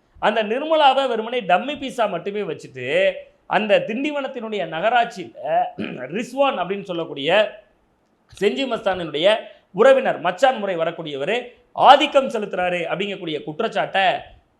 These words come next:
முதல்வர் மு க ஸ்டாலின் அவர்கள் நாடாளுமன்ற தேர்தல் பரப்புரைக்கு வருகிற பொழுதே ஒட்டுமொத்த கவுன்சிலர்களும் சேர்ந்து போய் சொல்லிட்டாங்க.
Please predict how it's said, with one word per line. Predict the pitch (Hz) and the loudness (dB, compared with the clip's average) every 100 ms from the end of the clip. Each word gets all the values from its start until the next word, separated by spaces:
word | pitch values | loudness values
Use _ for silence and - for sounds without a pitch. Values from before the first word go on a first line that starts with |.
| - | -8
முதல்வர் | 160 214 202 | 0 2 2
மு | 160 220 | 0 -2
க | 285 277 | 0 0
ஸ்டாலின் | 262 220 202 | 0 -4 -4
அவர்கள் | 185 202 262 240 - 143 | -4 -4 -4 -6 -14 -6
நாடாளுமன்ற | 156 214 269 269 254 220 196 | 2 4 6 4 2 -6 -6
தேர்தல் | 208 214 214 - | -6 -6 -6 0
பரப்புரைக்கு | 202 214 220 190 | 0 0 -4 -4
வருகிற | 185 180 170 | -6 -4 -6
பொழுதே | 170 240 | -2 -2
ஒட்டுமொத்த | 208 175 226 226 220 196 160 135 - _ - | -2 -4 -6 -10 -2 2 2 2 -8 _ 0
கவுன்சிலர்களும் | 202 247 247 233 214 220 | 0 0 -4 -8 -8 -8
சேர்ந்து | 196 180 170 | -10 -10 -10
போய் | 185 | -10
சொல்லிட்டாங்க. | 151 147 131 117 | -10 -8 -10 -12